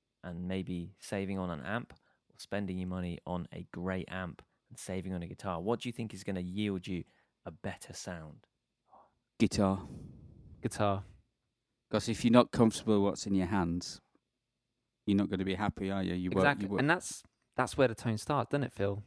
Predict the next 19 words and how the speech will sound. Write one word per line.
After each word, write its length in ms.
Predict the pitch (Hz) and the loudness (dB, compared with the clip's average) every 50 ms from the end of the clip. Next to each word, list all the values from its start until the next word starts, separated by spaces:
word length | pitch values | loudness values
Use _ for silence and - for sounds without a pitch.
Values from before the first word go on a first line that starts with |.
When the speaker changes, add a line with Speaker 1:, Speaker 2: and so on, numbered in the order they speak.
| - - - - | -14 -20 -10 -8
Speaker 2:
Exactly. 360 | 107 95 - 107 101 85 90 | -8 0 2 2 2 4 4
Speaker 3:
Exactly 320 | 113 120 113 - 117 113 | 2 2 0 -2 -6 -6
from 240 | 107 - 113 110 110 | -4 -2 -2 0 0
there. 180 | 110 120 135 127 - - - _ _ _ _ _ _ _ _ _ | 0 0 -2 -2 -6 -14 -20 _ _ _ _ _ _ _ _ _
Speaker 2:
Yeah, 260 | - 113 107 104 101 - - _ - | 6 8 8 8 6 4 -2 _ 0
yeah, 220 | 107 104 101 92 - - | 2 4 4 4 4 0
exactly. 380 | 98 92 - 107 78 90 95 85 | -2 0 0 0 2 4 4 4
I, 260 | 123 123 135 - 139 | 4 2 4 6 8
I 20 | |
mean, 180 | 127 131 127 123 | 10 10 10 8
w-, 180 | 113 123 127 | 8 4 2
we've 220 | 123 139 127 117 135 | 8 8 8 12 12
all 160 | 139 135 127 | 12 12 12
done 220 | 110 - 110 107 104 | 10 8 6 6 6
gigs 500 | - 110 104 95 92 - - - - - - | 4 2 0 0 -2 -6 -6 -6 -6 -10 -8
where 560 | - 95 104 98 98 98 98 98 98 98 95 85 | 2 4 6 6 6 6 6 8 8 8 6 6
we, 240 | 85 101 101 98 87 | 4 2 0 0 0
we've 220 | - 92 101 90 | 0 0 0 2
had, 320 | 101 98 98 95 90 - | 2 2 2 2 0 -2